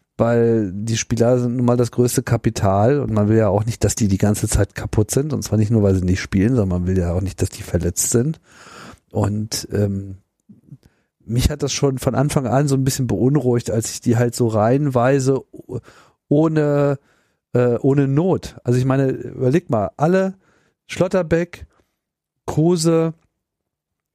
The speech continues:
Ingwertsen, äh, und Gentner sind alle während des Spiels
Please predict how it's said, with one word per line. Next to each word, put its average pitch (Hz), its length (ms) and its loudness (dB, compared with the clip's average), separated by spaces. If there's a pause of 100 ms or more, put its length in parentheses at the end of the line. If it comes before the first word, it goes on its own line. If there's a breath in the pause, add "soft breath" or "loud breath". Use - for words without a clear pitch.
(200)
Ingwertsen, 147 920 -2 (680)
äh, 120 440 2 (160)
und 165 260 0
Gentner 139 480 -4 (540)
sind - 260 -8 (140)
alle 185 480 0 (320)
während 147 300 0
des 151 100 -2
Spiels - 760 0